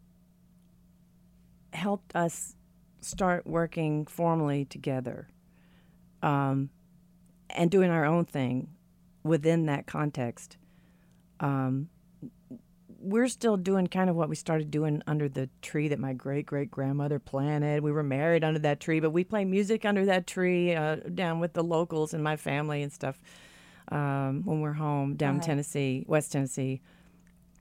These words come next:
Speaker 1: But when we started with Levon, I mean, we'd always just kinda done that for fun.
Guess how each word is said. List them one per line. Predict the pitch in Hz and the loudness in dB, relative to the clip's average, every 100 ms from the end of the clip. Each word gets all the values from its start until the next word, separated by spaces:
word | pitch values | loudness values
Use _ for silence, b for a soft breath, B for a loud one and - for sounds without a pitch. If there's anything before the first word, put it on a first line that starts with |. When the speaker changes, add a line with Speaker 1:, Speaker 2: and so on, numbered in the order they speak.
| _ _ _ _ _ _ - - - | _ _ _ _ _ _ -20 -20 -10
Speaker 1:
But | 180 175 - - _ - | 0 2 0 -10 _ 0
when | 190 | 4
we | 185 | 4
started | - 214 202 | 4 4 4
with | 180 | 0
Levon, | 185 233 220 202 175 170 175 - | 2 2 4 2 2 2 0 -2
I | 208 | 2
mean, | 233 | 2
we'd | 226 233 | 2 0
always | 226 214 | 0 -2
just | 196 - | -4 -4
kinda | 165 147 | -4 -2
done | 147 | -2
that | 135 - | -2 -4
for | 139 | -10
fun. | - 180 131 | -6 -4 -4